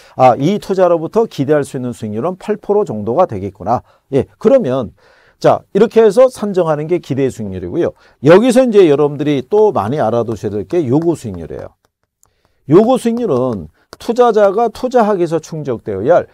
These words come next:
최소한의 수익률이에요. 그래서 예를 들어서 기대 수익률이 여기 이렇게 팔 프로 나왔잖아요. 근데 A라는 투자는 팔 프로가 나왔고요.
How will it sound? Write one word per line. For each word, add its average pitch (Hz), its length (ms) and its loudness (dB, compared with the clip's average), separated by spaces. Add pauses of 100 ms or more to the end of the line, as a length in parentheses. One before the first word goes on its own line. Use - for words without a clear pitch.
(140)
최소한의 202 640 -6
수익률이에요. 98 680 -6 (200)
그래서 208 300 2
예를 143 140 2
들어서 170 500 0 (340)
기대 208 340 4
수익률이 196 460 0
여기 156 220 2
이렇게 147 260 -2
팔 240 260 -6
프로 220 260 -2
나왔잖아요. 113 680 -4 (320)
근데 165 180 2
A라는 202 640 4
투자는 180 540 -2
팔 233 200 -6
프로가 196 360 -2
나왔고요. 104 560 -4